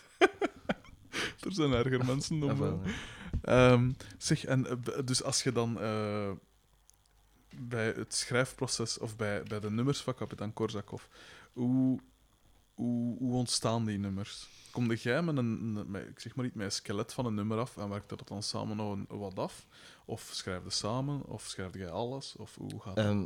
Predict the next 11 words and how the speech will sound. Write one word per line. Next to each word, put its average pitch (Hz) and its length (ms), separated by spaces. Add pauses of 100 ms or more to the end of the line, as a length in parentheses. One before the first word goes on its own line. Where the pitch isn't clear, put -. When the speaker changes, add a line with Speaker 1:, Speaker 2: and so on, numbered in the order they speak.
Speaker 2:
het - 120
is 104 220
eigenlijk 123 420
nooit, 117 500 (520)
bij 104 140
Korsakov 113 380
is 110 140
er 101 80
nooit 107 240
echt 101 180
zo - 180